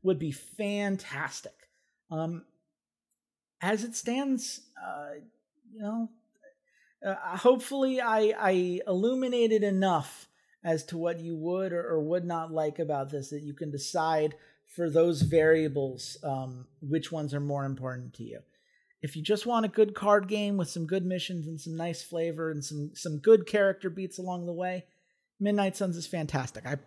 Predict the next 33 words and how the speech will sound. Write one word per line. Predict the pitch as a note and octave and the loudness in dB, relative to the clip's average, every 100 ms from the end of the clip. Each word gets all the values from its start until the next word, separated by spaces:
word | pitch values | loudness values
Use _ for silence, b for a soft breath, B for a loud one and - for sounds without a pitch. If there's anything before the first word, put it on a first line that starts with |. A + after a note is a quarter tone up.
| - | 2
I | F#3+ | 2
spent | - C4+ A3 | 8 6 6
sixty-five | - A#3+ B3 A3 A3 F#3+ | 2 2 0 4 6 8
hours | F#3 E3+ D#3 | 8 8 6
finishing | - E3+ D#3+ E3+ D3+ | 2 -2 0 -2 0
this | D3 C#3 | 0 0
game | D3+ C#3+ | -2 -4
for | C3 D3 | -4 -2
a | C#3+ | -2
reason, | C#3 C#3 C3+ - | -2 -4 -10 -10
right? | D3+ D3 D#3 - b b b b | -4 -2 -4 -10 b b b b
I | E3+ G3 | 10 10
have | F#3+ | 10
not | G3 G3+ A3+ - | 10 12 10 8
finished | - G#3 G3 - | 10 10 10 2
Fire | - F#3+ F3 F3 | 10 12 12 10
Emblem | E3 D#3 D#3 | 6 4 0
Engage, | D3+ D#3 D3+ C#3 - | 4 8 8 8 4
but | F3 | 6
I | F#3+ | 6
finished | - A3 G#3+ G#3 | 6 6 6 6
this | G#3 G3 | 4 2
fucking | - D3+ C3+ C#3 | 4 2 2 -2
game. | C#3 C3+ B2+ b b b | -2 -4 -8 b b b
So | - - F3+ E3+ E3 E3 - - - _ - | -2 6 8 8 6 2 -10 -20 -20 _ 6
take | - C4 B3 G3 | 12 12 10 6
that | A#3 A3+ G#3 - | 10 12 12 10
<laughs> | |
as | G3+ G#3+ | 10 12
its | G#3+ E3+ | 10 12
own | A3 G#3 | 12 12
recommendation. | G3 F#3 G3 F3 E3+ F3 E3 - D3+ C3+ b b b b - | 12 10 8 4 4 4 4 0 -12 -14 b b b b -4
Um, | D#3+ D#3 D3+ D3 D3 | -2 0 -2 -6 -12